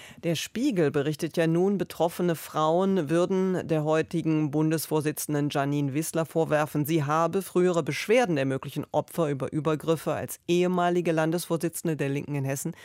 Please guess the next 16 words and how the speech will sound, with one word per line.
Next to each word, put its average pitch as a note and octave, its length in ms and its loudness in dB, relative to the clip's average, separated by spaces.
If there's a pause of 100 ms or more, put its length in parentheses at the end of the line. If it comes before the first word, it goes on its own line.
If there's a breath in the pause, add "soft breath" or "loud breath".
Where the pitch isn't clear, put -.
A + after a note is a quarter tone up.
(140 loud breath)
nicht G3+ 200 0
ernst C#4+ 260 0
genommen, D3+ 340 2 (240 loud breath)
möglicherweise F3 1160 2
aufgrund D#3 480 -2
einer D#3+ 220 0
persönlichen F3 840 0
Betroffenheit C3+ 840 -2
in C#3+ 80 -4
einem C#3+ 320 -2
Fall. D3+ 260 0 (280 loud breath)
Was E3 160 -2
sagt F3+ 200 -2
Frau D3+ 160 -4
Wissler B2+ 320 -6
dazu? - 400 -12